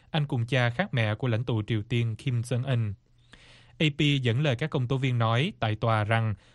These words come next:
Tổng chưởng lý của nước này đã ra lệnh tiếp tục xử nghi can người Việt Nam,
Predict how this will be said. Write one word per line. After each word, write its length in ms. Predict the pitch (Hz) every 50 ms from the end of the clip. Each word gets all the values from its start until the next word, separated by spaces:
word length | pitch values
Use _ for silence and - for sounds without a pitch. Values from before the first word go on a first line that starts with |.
| _ _ -
Tổng 220 | 123 117 117 143
chưởng 180 | - 123 117 127
lý 200 | 127 123 135 147
của 140 | - 131
nước 160 | 127 147 190 190
này 260 | 151 127 117 117 113
đã 140 | 113 113 127
ra 120 | 143 139
lệnh 280 | 127 117 107 104 104 107
tiếp 180 | - 185 208 - -
tục 180 | 127 117 107
xử 240 | - - - 110 104
nghi 160 | 120 147 143
can 220 | 123 - 127 120 120
người 100 | 113 107
Việt 180 | 107 120 123
Nam, 320 | 139 120 120 120 120 113